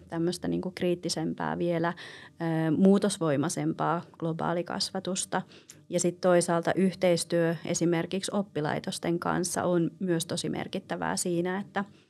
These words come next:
et pystytään järjestökentältä sit ehkä nostamaan myös semmosia konkreettisia esimerkkejä siitä, miten me voidaan vaikuttaa, miten me voidaan toimia kansalaisyhteiskunnassa. Ja järjestö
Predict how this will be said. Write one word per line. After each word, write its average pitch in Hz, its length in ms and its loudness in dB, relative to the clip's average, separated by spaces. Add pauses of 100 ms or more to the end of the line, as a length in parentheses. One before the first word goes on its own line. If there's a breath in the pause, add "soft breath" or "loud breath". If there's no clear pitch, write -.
(160 soft breath)
et 175 160 -6
pystytään 170 520 0
järjestökentältä 185 880 0
sit 202 200 -4
ehkä 190 240 0
nostamaan 202 440 0
myös 165 260 0
semmosia 165 420 0
konkreettisia 180 840 0 (360 loud breath)
esimerkkejä 160 720 2
siitä, 165 460 2 (240)
miten 180 540 0
me 170 120 0
voidaan 165 440 0
vaikuttaa, 165 560 0
miten 170 220 0
me 175 100 0
voidaan 160 380 0
toimia 170 460 2
kansalaisyhteiskunnassa. 185 1600 -2 (720)
Ja 175 160 0
järjestö 170 440 0